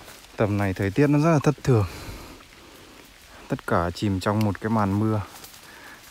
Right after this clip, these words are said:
Lại một cái ngày, à, đi rừng bị ướt. Cảnh đi tầm lan nó vậy các bạn ạ. Bây giờ anh em mình phải đi, à, xuống núi sớm.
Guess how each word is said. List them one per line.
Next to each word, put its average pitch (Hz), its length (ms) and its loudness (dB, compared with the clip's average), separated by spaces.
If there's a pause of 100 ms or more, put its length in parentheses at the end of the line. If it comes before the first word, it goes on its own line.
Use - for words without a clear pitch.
(100)
Lại 78 140 -6
một 95 240 -4
cái 110 140 -4
ngày, 101 260 2
à, 90 100 0
đi 101 220 -2
rừng 92 360 -2
bị 92 140 -6
ướt. 127 180 0 (1800)
Cảnh 85 200 -6
đi 101 100 -4
tầm 95 240 -2
lan 101 180 2
nó 107 80 0
vậy 110 220 -4
các 107 80 -6
bạn 101 120 -4
ạ. - 180 -10 (120)
Bây 98 160 -4
giờ 92 180 -2
anh 95 140 -4
em 104 160 -2
mình 87 140 -2
phải 82 160 -6
đi, 98 200 -4
à, 95 60 -4
xuống 107 220 -4
núi 110 120 -2
sớm. 107 300 -4